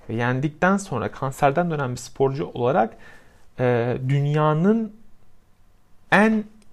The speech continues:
önemli bisiklet yarışını yedi defa üst üste kazandı. Şimdi bu belki de dünya spor tarihinde eşi benzeri görülmemiş bir,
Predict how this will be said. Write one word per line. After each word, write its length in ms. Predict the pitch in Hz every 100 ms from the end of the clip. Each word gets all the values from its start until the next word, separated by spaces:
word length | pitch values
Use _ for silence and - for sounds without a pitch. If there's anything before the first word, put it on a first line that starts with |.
| -
önemli 540 | 143 147 135 123 104 -
bisiklet 400 | 123 - 190 202
yarışını 400 | 196 196 220 226
yedi 320 | 165 127 170
defa 340 | 190 190 190 190
üst 180 | 151 -
üste 220 | - -
kazandı. 580 | 98 101 98 120 - - - -
Şimdi 340 | - 143 139 135
bu 360 | 151 220 247 - - - - - - - -
belki 280 | 135 139 170
de 200 | 202 202 - - - - 165 131
dünya 400 | 143 151 180 185
spor 300 | - 196 196
tarihinde 580 | - 147 143 151 170
eşi 220 | 185 - -
benzeri 360 | 143 170 160
görülmemiş 640 | 147 147 147 123 127 -
bir, 120 | -